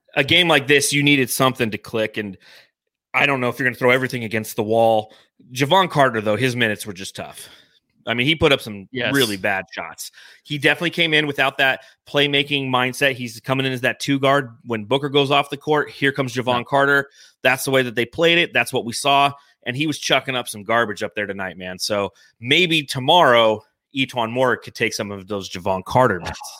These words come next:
Speaker 2: <sighs> Isn't that disappointing, though, for
Speaker 1: Yeah,
Speaker 2: Javon
Speaker 1: it is.
Speaker 2: Carter? You know, he, he's back to where he was kind of last year of just chucking up those threes. And he, in
Speaker 1: Yeah.
Speaker 2: the preseason, he was trying to find guys. He looked like he was trying to play make out there, and I have not seen that at all in the two games.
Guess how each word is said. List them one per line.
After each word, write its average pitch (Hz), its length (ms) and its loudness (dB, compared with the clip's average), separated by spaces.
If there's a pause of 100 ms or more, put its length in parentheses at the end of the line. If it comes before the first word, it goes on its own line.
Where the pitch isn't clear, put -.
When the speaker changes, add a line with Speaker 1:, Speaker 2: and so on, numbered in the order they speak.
(100)
Speaker 2:
<sighs> - 260 -20
Isn't 185 280 2
that 233 140 4
disappointing, 202 600 -2
though, 226 100 0
for - 160 -4
Speaker 1:
Yeah, 208 260 4
Speaker 2:
Javon 160 160 2
Speaker 1:
it 208 60 6
is. 190 240 6
Speaker 2:
Carter? 175 240 0 (400)
You 147 100 -2
know, 180 140 4
he, 208 500 -2
he's 185 420 -4
back 160 340 0
to - 120 -8
where 175 180 0
he 165 80 2
was 151 280 0
kind 165 180 -4
of 147 80 -4
last 131 340 2
year 175 200 0
of 135 80 -6
just - 160 -10
chucking 151 280 -2
up 151 100 -8
those 147 200 -6
threes. 156 520 -8 (440)
And 156 140 0
he, 175 60 0
in 165 200 -10 (120)
Speaker 1:
Yeah. 147 220 2
Speaker 2:
the - 20 -8
preseason, 196 420 -6
he 160 100 -2
was 220 140 0
trying 226 220 -4
to 226 60 -2
find 196 360 2
guys. 123 380 0
He 160 320 -2
looked 151 320 0
like 160 160 2
he 147 100 0
was 143 100 0
trying 151 140 -2
to 139 60 -6
play 151 240 0
make 131 180 -2
out 120 160 0
there, 123 160 -2
and 127 100 -2
I 139 100 2
have 151 140 2
not 139 280 -2
seen 143 180 -6
that 123 140 -2
at 117 80 -4
all 123 160 -2
in 135 100 -10
the 123 60 -14
two - 180 -10
games. 131 400 -10